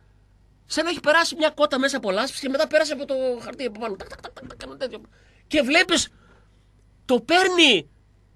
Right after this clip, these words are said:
ο φαρμακοποιός, το κοιτάει και τώρα θα μου πει, «Καλά, ρε φίλε, με δουλεύεις, έφερες την ευθεία γραμμή, έφερες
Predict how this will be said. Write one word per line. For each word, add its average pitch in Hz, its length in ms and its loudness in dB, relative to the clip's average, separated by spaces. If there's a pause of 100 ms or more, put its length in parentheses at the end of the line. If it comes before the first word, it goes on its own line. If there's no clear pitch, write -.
(480)
ο 277 120 4
φαρμακοποιός, 262 760 6
το 302 100 2
κοιτάει 247 420 8
και 262 100 -2
τώρα 302 180 6
θα 277 80 6
μου 247 60 0
πει, 294 260 4
«Καλά, 277 420 12
ρε 294 60 12
φίλε, 123 400 0 (400)
με 240 200 10
δουλεύεις, 220 920 8 (140)
έφερες 294 380 4
την 294 120 -4
ευθεία 254 300 4
γραμμή, 247 300 2
έφερες 277 540 2